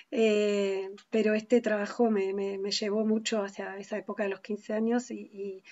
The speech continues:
y, y, y que ten-, que tuvo que ver con el fútbol y tuvo que ver, que ver con la violencia, la violencia que no se hablaba como ahora de violencia en el fútbol, pero,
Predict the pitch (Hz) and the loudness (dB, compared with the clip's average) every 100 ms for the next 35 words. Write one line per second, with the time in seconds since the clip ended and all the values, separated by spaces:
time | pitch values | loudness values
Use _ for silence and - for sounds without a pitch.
0 | - - - _ - 190 185 180 180 180 | -20 -20 -20 _ -14 -10 -8 -8 -12 -12
1 | 170 _ - 208 202 202 196 - 208 226 | -16 _ -8 -6 -4 -6 -6 -6 0 2
2 | 240 - 226 269 262 254 247 220 202 - | 2 2 4 6 8 6 6 4 0 0
3 | 254 247 262 269 233 240 254 247 226 233 | 2 4 8 8 6 6 6 8 6 6
4 | 233 _ - 214 220 233 240 220 208 208 | 0 _ 0 2 6 4 4 4 4 4
5 | 202 220 240 214 - 190 202 208 220 233 | 4 8 8 6 -2 -2 2 4 4 4
6 | 240 220 214 - _ - 202 214 254 254 | 4 4 2 -6 _ -4 4 8 8 10
7 | 240 226 233 226 220 208 196 202 233 226 | 10 10 8 8 6 2 2 6 8 8
8 | 208 208 202 226 226 233 196 196 175 277 | 6 4 6 6 6 2 2 0 0 0
9 | 262 208 196 190 196 190 185 | 2 2 -2 -4 -4 -2 -2